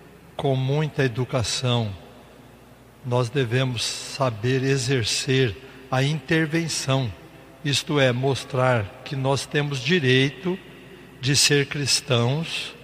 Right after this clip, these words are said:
e de agir como cristãos no mundo paganizado. Com esses três pontos,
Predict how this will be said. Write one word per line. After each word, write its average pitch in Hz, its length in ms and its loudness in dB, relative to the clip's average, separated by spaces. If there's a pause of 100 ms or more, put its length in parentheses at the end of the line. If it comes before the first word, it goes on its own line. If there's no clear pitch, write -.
(460)
e 143 120 0
de 127 220 0
agir 135 480 2
como 151 300 -2
cristãos 147 760 -2 (480)
no 151 240 2
mundo 139 420 2
paganizado. 131 920 0 (1600)
Com 135 80 -2
esses 127 380 0
três 135 400 2
pontos, 127 800 -6